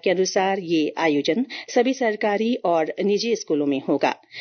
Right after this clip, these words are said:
शिक्षा मंत्री मदन दिलावर जयपुर में एसएमएस स्टेडियम के फुटबॉल मैदान में आयोजित कार्यक्रम में सूर्य नमस्कार करेंगे।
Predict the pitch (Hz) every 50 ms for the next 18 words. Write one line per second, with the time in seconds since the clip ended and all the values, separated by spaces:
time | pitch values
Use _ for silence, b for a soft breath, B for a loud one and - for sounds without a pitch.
0 | B B B - - 247 226 - 254 220 214 196 196 202 190 190 180 170 156 165
1 | 151 151 147 156 165 160 165 170 185 185 185 196 - - 160 151 190 185 175 -
2 | 156 143 143 147 185 262 - B B B B - 214 214 226 226 - 269 262 285
3 | 277 - 214 - - 180 165 160 170 180 190 180 - 190 196 208 208 - - -
4 | 226 196 180 170 202 220 247 240 208 165 151 151 156 156 160 160 165 175 190 -
5 | - 165 160 156 156 147 147 165 147 - - - 147 139 139 139 - 233 220 175
6 | 139 127 127 139 B B B B B - - 269 269 226 165 139 139 135 131 135
7 | - - 170 143 135 135 - 143 139 139 139 139 127 -